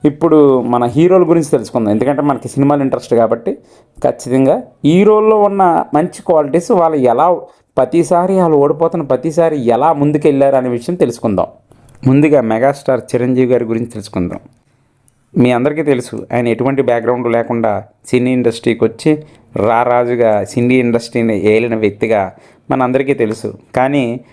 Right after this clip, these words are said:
అది ఒక రోజులో వచ్చిన విజయం అయితే కాదు. ఆయన స్టార్టింగ్లో విలన్గా నటించారు, సైడ్ క్యారెక్టర్లు ఇచ్చారు, తర్వాత చిన్న చిన్న పాత్రలు వేసుకుంటూ హీరోలుగా వస్తూ, కానీ ఖైదీ సినిమా వరకు ఆయనకి స్టార్డమ్ అనేది రాలే. ఇంకా అక్కడి నుంచి ఆయన లైఫ్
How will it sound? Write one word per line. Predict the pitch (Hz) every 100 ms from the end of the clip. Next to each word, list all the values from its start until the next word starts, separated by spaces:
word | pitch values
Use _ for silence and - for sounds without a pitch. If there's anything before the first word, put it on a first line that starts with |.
| _ 123
అది | 120
ఒక | 110 101
రోజులో | 127 139 139
వచ్చిన | 127 - 123
విజయం | 110 120
అయితే | 113 123
కాదు. | - 95 95 95 - _ _ _
ఆయన | 107 113 110
స్టార్టింగ్లో | - 107 113 131 123 123 107
విలన్గా | 101 107 113 117 117
నటించారు, | 110 110 113 120 123 143 - - -
సైడ్ | 113 107
క్యారెక్టర్లు | 107 110 107 107 107
ఇచ్చారు, | 104 123 123 135
తర్వాత | 120 110 113 120 117 117 98 - - _ -
చిన్న | 127
చిన్న | 123 120
పాత్రలు | 117 113 107 113 117
వేసుకుంటూ | 113 - 127 131 151 151
హీరోలుగా | 127 113 113 117 113 113
వస్తూ, | 107 113 113 - 156 160 - - - -
కానీ | 131 135
ఖైదీ | 127 - 127 147 156
సినిమా | 147 151 135 131
వరకు | 120 123 127 156 147
ఆయనకి | 123 117 107 107
స్టార్డమ్ | - 110 117 117 120
అనేది | 117 113
రాలే. | 101 87 92 90 - _ _ _ 123
ఇంకా | 123
అక్కడి | 120 - 113
నుంచి | 123 127 147
ఆయన | 131 120
లైఫ్ | 113 117 131 127 110 101